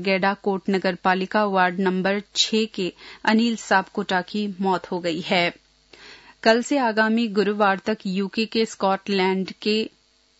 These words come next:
ग्लासनो में आयोजित होने वाली अंतर्राष्ट्रीय प्रहरी संगठन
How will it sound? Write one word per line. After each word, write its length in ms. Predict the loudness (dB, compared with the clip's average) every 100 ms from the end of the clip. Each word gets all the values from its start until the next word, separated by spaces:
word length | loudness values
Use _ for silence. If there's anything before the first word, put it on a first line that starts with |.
| _ _ _ _ _ _ -2
ग्लासनो 640 | 2 2 0 -2 0 0
में 340 | 0 0 -2 -4 _
आयोजित 540 | 0 2 0 -4 -2
होने 220 | -2 0 2
वाली 400 | 0 2 -2 -2
अंतर्राष्ट्रीय 800 | -2 -2 0 0 0 -4 -4 -4 -4
प्रहरी 380 | -2 -2 -2 -4
संगठन 640 | -2 -2 -2 -2 -2 -2